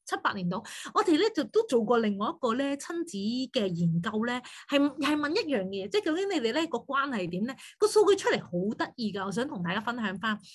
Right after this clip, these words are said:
噉啊，當時咧，我話畀大家聽咧，有八成啊，八成嘅家長咧話畀我聽咧，佢同個仔女嘅關係咧係唔係咁好嘅，覺得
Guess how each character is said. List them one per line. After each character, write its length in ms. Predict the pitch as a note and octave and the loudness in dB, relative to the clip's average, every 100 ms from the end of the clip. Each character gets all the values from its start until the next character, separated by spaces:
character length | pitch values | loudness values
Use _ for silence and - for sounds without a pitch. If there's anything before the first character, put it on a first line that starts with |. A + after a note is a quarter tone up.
| - - | -20 -2
噉 120 | G#4 | 2
啊， 40 | A4+ | 4
當 220 | A4+ A#4 | 6 4
時 200 | A4 G#3 | 4 0
咧， 80 | B3+ | 2
我 100 | D#4+ C4 | 2 2
話 80 | |
畀 120 | G#3+ - | 2 0
大 140 | G#3 | 0
家 100 | G#3+ | -2
聽 160 | B3 C4 | -6 -10
咧， 120 | C4+ - - - | -12 -18 -18 0
有 120 | C#4 D#4 - | 0 0 -2
八 260 | D#4+ D#4 | 0 0
成 360 | D#4+ - G3 F#3 | -2 -6 -4 -2
啊， 120 | A3 - | -2 0
八 160 | B3+ | 2
成 240 | C4 - G3 F#3 | 2 -2 -6 -2
嘅 280 | A3+ A#3+ A#3 | 0 0 0
家 280 | D#4+ C#4+ E4 | 0 2 2
長 200 | A#3 G#3 | 0 -4
咧 140 | C#4+ | -4
話 240 | C4 G#3+ | -2 -2
畀 180 | F#3 C#4+ | 0 -2
我 220 | D4 A3+ | -2 0
聽 300 | C4+ D4+ C#4 | 2 2 0
咧， 160 | D4 C#4+ | -2 -4
佢 480 | C#4+ A3+ G#3 B3+ B3 - - | -2 0 4 4 2 -8 -8
同 220 | - G#3+ F3+ | 2 2 4
個 120 | B3 | 2
仔 200 | - F#3+ | 2 2
女 80 | C4+ | 4
嘅 240 | D#4 A#3 | 4 2
關 200 | C4 C#4+ | 0 0
係 120 | A#3 | -2
咧 160 | A3+ C4 _ _ | -6 -8 _ _
係 180 | - - - - | -4 -4 -6 2
唔 120 | A#3+ | 6
係 120 | D#4 | 8
咁 180 | F4 F4+ | 8 6
好 100 | D#4 | 6
嘅， 100 | F#4 - _ _ - | 4 0 _ _ -2
覺 80 | |
得 100 | E4+ | 2